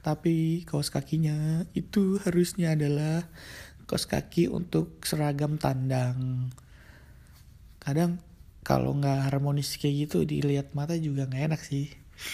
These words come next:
Merah-merah tiba-tiba putih sama hijau. Kayak kalau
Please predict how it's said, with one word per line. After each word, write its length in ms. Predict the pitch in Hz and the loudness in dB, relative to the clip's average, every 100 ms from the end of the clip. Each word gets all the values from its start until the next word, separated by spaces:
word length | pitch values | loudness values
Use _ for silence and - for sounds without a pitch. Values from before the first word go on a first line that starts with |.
| - - - | -12 -14 -4
Merah-merah 560 | 143 143 143 143 156 | -2 -2 -2 -2 -2
tiba-tiba 480 | - 139 139 139 151 | -2 0 0 0 -2
putih 300 | 151 147 156 | -2 -2 -4
sama 160 | - 139 | -2 -4
hijau. 480 | 135 123 123 120 - - - - - - - - - - - | -2 -2 0 -2 -4 -16 -20 -20 -20 -20 -20 -20 -20 -20 -12
Kayak 480 | - 127 135 135 - - - - - - - - | 0 2 4 0 -4 -12 -20 -20 -20 -20 -20 -2
kalau 400 | - 69 143 - | 4 4 4 -2